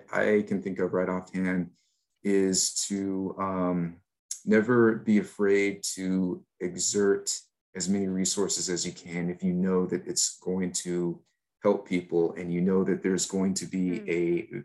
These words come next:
Speaker 1: a very big downstream benefit of it. Because there is this one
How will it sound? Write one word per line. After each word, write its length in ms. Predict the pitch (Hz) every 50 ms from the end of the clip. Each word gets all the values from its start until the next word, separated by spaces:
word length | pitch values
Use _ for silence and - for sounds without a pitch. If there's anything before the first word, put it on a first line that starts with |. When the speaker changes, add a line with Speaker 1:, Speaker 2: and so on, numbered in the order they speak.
| _ _
Speaker 1:
a 40 | 107
very 360 | 95 - 101 104 101 101 101
big 280 | 90 - 90 90 87 -
downstream 460 | 98 92 87 85 - - - 90 85
benefit 400 | 85 90 87 87 - - 87 87
of 140 | 85 82 82
it. 140 | 90 90 - _ _ - - _ _ _ _ _ _ _
Because 540 | - 95 - 110 101 101 98 101 98 - -
there 320 | 104 104 104 101 101 101
is 320 | 98 - 101 98 95 90 -
this 260 | - 98 90 - - -
one 300 | 107 110 107 104 104